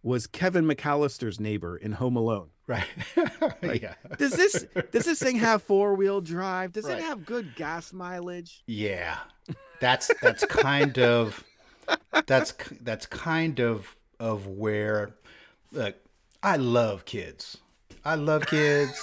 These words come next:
Speaker 2: I love
Speaker 1: <laughs> Oh, I know, I know it's gonna be good already. The caveats are flying.
Speaker 2: I love, I love baby kids. I love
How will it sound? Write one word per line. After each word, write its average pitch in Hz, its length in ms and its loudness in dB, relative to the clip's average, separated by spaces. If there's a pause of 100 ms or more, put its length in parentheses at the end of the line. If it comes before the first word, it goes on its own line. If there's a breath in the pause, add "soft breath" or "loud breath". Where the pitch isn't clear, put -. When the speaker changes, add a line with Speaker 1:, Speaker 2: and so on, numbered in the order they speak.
(140)
Speaker 2:
I 123 160 2
love 123 640 6
Speaker 1:
<laughs> - 20 -
Oh, 120 300 -4
I 180 160 -6
know, 185 220 -6
I 147 100 -4
know 165 120 -8
it's 165 80 -8
gonna 170 140 -10
be 156 100 -6
good 143 180 -6
already. 127 380 -8
The 107 120 -16
caveats 131 640 -14
are 113 80 -20 (100)
flying. 101 380 -18 (180)
Speaker 2:
I 139 180 0
love, 131 720 4
I 120 140 0
love 113 300 2 (600)
baby 143 380 6
kids. 139 680 4
I 113 140 -4
love 98 840 -6